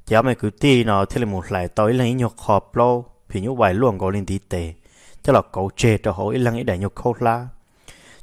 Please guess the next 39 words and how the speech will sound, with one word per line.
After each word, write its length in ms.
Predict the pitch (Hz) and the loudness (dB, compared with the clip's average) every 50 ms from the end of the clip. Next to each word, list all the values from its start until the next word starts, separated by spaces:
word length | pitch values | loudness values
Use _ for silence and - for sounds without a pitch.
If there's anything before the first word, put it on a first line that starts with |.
| - | -4
Chính 160 | - 113 120 | -2 0 4
cho 100 | 143 147 | 4 4
rồi 140 | 135 123 123 107 | 4 4 2 0
nôn 240 | 120 147 156 151 143 | 0 -2 -2 0 0
đó, 360 | 123 107 107 113 117 113 113 | 2 4 6 6 6 6 4
chả 220 | - - 107 113 139 | 0 2 2 2 2
cứ 180 | - - 110 | 2 -2 -4
tì 360 | 107 - - 143 139 131 123 113 | -6 -2 0 2 2 2 2 0
thế 260 | - - 135 131 120 - | -2 0 0 0 0 0
giờ 120 | - 101 90 | -2 -4 -4
chỉ 80 | - - - | -4 -2 0
tao 120 | 113 110 | 2 2
luôn 200 | 113 117 117 110 | 4 2 2 2
nhá 80 | 120 131 | 0 0
là 140 | 120 92 | 0 -2
tê 280 | - - - 127 123 127 | -2 -2 0 2 2 2
là 100 | 113 92 | 2 0
thế. 320 | - - 120 123 120 120 123 - _ _ _ _ _ - _ _ - - | -2 0 0 0 0 -2 -4 -10 _ _ _ _ _ -20 _ _ -20 -6
Chính 200 | - - 104 98 | -4 -4 -2 0
cứ 100 | 95 104 | 0 0
thế 140 | 104 - 135 | 0 2 0
liền 140 | 131 107 98 | 0 2 2
đó, 140 | 110 110 104 | 2 2 2
tổ 180 | - - 95 | 0 -2 -2
lăng 180 | 92 117 120 107 - | 0 0 0 -2 -4
qua, 360 | - 120 120 123 123 120 117 120 - _ | -2 0 2 4 4 2 0 -4 -2 _
tao 220 | - 117 110 98 - | 2 2 2 0 -2
kể 160 | - 104 104 107 | -2 0 2 2
là 100 | 104 92 - _ | 2 0 -2 _
bùa 180 | - 120 117 107 - - | 0 0 0 0 0 -2
bể 140 | 104 90 | -4 -2
là 100 | 87 90 | -2 0
lúc 140 | 107 127 123 | -2 -2 0
rõ 180 | 104 95 90 82 87 | 0 -2 -2 -2 -4
mong 160 | 120 123 123 - | -6 -6 -4 -4
bể 120 | 101 87 | -6 -6
nào 200 | 90 92 92 87 | -4 -6 -6 -6
là. 80 | 80 73 - _ _ _ _ _ _ _ _ - - _ _ _ _ _ _ _ - | -8 -12 -16 _ _ _ _ _ _ _ _ -20 -20 _ _ _ _ _ _ _ -6
Thế 140 | - - 131 | -4 -2 -2